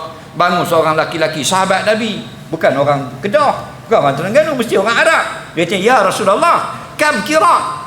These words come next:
Kamu kata pahala satu qirat, kami tak erti. Qirat tu banyak mana? Kami tak faham. Nampak lagi? Sahabat Nabi tak faham hadis.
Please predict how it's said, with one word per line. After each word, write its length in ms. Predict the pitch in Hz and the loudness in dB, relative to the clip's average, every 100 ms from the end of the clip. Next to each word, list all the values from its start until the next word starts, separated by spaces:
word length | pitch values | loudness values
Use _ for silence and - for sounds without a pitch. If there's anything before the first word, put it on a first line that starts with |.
| - - - - - - | -14 -16 -18 -18 -20 -4
Kamu 280 | 220 254 240 | 0 2 2
kata 240 | 233 240 208 - - | 0 0 -2 -4 0
pahala 240 | 214 226 | 2 4
satu 240 | 214 214 196 | 2 0 0
qirat, 640 | 214 269 349 - - - | 2 4 2 0 -6 -2
kami 240 | 214 - 440 | 0 2 2
tak 200 | - 226 | 0 0
erti. 520 | - 415 359 - - - | 2 2 2 -2 -8 -4
Qirat 320 | 262 311 330 | 2 2 2
tu 80 | 349 | 2
banyak 180 | 311 277 | 2 2
mana? 240 | 277 440 349 233 - - - - | 0 2 2 0 -6 -14 -8 -2
Kami 160 | 262 | 0
tak 160 | 302 302 | 0 0
faham. 360 | 262 269 285 233 - - - - - - - - | 2 2 2 0 -4 -10 -16 -16 -18 -20 -20 -4
Nampak 320 | 180 240 247 | 2 2 2
lagi? 120 | 240 117 - - - | 2 0 -4 -12 -10
Sahabat 480 | - 175 208 226 190 | -2 0 2 0 0
Nabi 320 | 214 214 226 | 0 0 -2
tak 160 | 180 151 | -2 -2
faham 240 | 156 107 | -2 -2
hadis. 320 | 110 101 - | -4 -8 -12